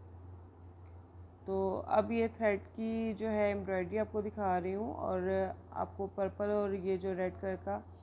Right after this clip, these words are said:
ये एक ही design में आपको दो color नज़र आ रहे हैं।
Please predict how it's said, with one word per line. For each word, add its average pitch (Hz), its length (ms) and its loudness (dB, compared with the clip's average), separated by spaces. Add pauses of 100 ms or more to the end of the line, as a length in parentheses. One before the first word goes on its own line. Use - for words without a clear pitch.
(240)
ये - 160 -8
एक 208 300 8
ही 233 60 0
design 196 400 2
में 196 140 0
आपको 190 380 -2
दो 196 400 0 (920)
color 202 280 4
नज़र 185 320 -2
आ 175 200 2
रहे 170 100 -4
हैं। - 200 -10